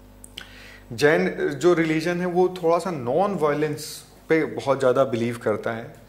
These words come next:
इसकी वजह है कि जो mercantile community है, वो इसके ऊपर काफ़ी attract हुई थी, Violence नहीं करना है।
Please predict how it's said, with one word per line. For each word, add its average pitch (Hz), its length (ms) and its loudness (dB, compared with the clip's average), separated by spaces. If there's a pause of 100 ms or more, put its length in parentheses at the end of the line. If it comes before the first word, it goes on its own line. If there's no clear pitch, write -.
(400)
इसकी 127 240 -6
वजह 135 260 0
है 135 100 -2
कि 135 120 -10
जो 135 120 -6
mercantile 135 720 -2
community 131 520 -6
है, 131 120 -2
वो 127 260 0
इसके 120 260 -4
ऊपर 120 240 0
काफ़ी 117 320 -4
attract 113 360 -4
हुई 107 120 -8
थी, 147 320 -14 (160)
Violence 110 460 -6
नहीं 110 180 -14
करना 107 280 -10
है। 107 300 -16